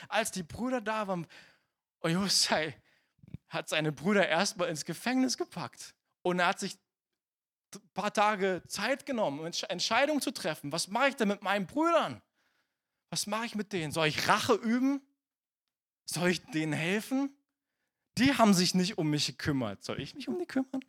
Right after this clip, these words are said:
Soll ich das machen? Und ich glaube, wie Josef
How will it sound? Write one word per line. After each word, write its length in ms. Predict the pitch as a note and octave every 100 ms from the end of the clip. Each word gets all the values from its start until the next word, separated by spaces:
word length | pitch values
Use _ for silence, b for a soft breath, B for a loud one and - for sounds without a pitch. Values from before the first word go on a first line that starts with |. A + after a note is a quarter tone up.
| _ _ _ _ _ _
Soll 140 | - C#3
ich 140 | E3+ -
das 220 | E4 -
machen? 300 | D4+ C4+ D#4+ _ _ _ _ _ _ _ _ _ _ _ _ _
Und 180 | - F3+
ich 300 | - - -
glaube, 640 | - G3 A3 B3+ A#3+ G#3+ E3+
wie 120 | F#3
Josef 600 | C3+ G3 A#3+ A3 G3